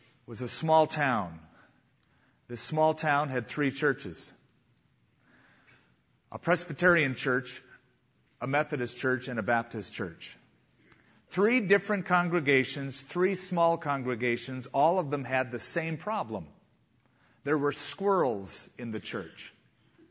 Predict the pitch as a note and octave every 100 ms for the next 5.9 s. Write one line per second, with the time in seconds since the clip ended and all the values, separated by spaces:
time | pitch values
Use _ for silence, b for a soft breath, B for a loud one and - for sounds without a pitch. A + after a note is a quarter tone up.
0 | _ - C3 C3 E3+ D#3+ C#3+ C3 - -
1 | E3+ D#3+ B2 A#2+ D#3 D#3 A#2 A2+ C3+ B2+
2 | A2+ A#2 D#3 D3+ B2 - - E3 D3 A2+
3 | G#2+ B2+ A#2 - D3+ A#2 - B2 A2 C3+
4 | C3+ C3+ A#2 G#2+ B2+ C#3+ C#3+ - C#3+ A#2+
5 | A2 A#2+ A#2+ G#2+ A#2+ C3 C3+ C3+